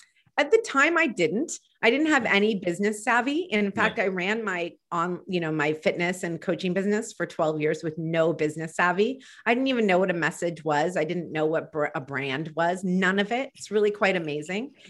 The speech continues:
Speaker 1: It was just pure grit and desire to help people. So it always worked for me. And the coaching part was fused inside of the fitness. So basically, I was just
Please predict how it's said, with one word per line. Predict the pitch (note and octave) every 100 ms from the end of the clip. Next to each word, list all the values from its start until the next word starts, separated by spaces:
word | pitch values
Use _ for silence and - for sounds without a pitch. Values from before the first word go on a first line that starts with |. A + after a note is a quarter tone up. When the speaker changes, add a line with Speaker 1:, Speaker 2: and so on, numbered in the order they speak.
| -
Speaker 1:
It | G#3
was | B3+ B3
just | B3 -
pure | - A3 G#3+
grit | G3+ E3+ D3+ F3+ - - - _ -
and | F#3 E3+
desire | E3 E3 D3+ D#3 D#3+
to | E3
help | D3+ C#3+ -
people. | G3+ B3+ C4+
So | C4+ G#3+
it | F3+
always | F3 F3+ E3+
worked | D#3 D3+ -
for | G3+
me. | G#3 C#4+ - _ _ _ _ _ _ -
And | A3
the | A3+
coaching | A3+ C4 C#4 - C#4 C4
part | A#3 G3 F3 - F#3
was | F#3+ F#3 F3+ - - - _ _ _
fused | - - G#3+ G#3 A3+ G#3+
inside | F#3+ F#3 F3+ E3
of | E3 D#3
the |
fitness. | D3+ D#3 D#3 G3+ A#3 -
So | G#3 F3+
basically, | D#3 F#3+ A3+ A#3 A#3 F3
I | E3
was | F3
just | F3+ F3+ -